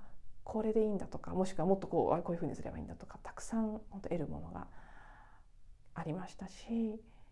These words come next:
でも主にこれでいいんだという方ですね。なんとなく私が漠然と感じていたこういうふうにやっていきたいっていうもの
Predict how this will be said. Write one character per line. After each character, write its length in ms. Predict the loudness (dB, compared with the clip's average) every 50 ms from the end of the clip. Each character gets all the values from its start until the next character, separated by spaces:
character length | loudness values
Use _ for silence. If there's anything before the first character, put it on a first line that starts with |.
| -20 -6 0 4
で 60 | 6
も 140 | 6 6 8 8
主 180 | 8 8 8 6
に 120 | 4 2
こ 120 | 2 4
れ 120 | 6 8 8
で 80 | 10
い 20 | 10
い 40 | 10
ん 140 | 10 8
だ 120 | 8 6 2
と 100 | 0 0
い 60 | 0
う 60 | 0
方 200 | 2 2 2 0
で 100 | 0 -4
す 120 | -6 -6 -4
ね。 200 | -2 2 4 6
な 120 | 6 6
ん 80 | 8 8
と 100 | 8 6
な 100 | 6 6
く 120 | 6 4
私 340 | 4 4 2 2 0 0 2
が 100 | 2 2
漠 300 | 0 0 -2 2 2 2
然 200 | 4 2 0 0
と 120 | -2 -6 -10
感 260 | -8 -6 -4 -4 -4
じ 140 | -6 -4 0
て 140 | 0 2
い 60 | 2 4
た 140 | 4 2
こ 200 | 2 2 2 2
う 60 | 4 6
い 60 | 4
う 40 | 4
ふ 120 | 6 6
う 100 | 6 6
に 120 | 6 4
や 100 | 4 2
っ 40 | -2
て 200 | -4 -6 -4 -2
い 60 | -2
き 120 | -2 -4 -6
た 120 | -4 -2
い 60 | -2
っ 20 | -2
て 220 | -4 -6 -6 -4
い 60 | -4
う 60 | -4 -2
も 140 | -2 -2
の 220 | -2 -2 -4 -6